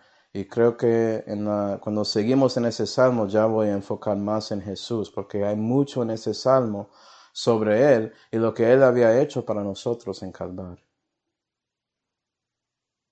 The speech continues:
Entonces, Salmo dieciocho.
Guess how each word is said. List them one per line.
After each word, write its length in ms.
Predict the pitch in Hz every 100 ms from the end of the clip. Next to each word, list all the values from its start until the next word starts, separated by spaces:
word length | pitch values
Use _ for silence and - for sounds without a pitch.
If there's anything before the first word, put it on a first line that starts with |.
| _ _ _ _ _ _ _ - -
Entonces, 580 | 117 113 151 147 131 113
Salmo 340 | 143 143 151
dieciocho. 680 | 147 147 143 135 143 135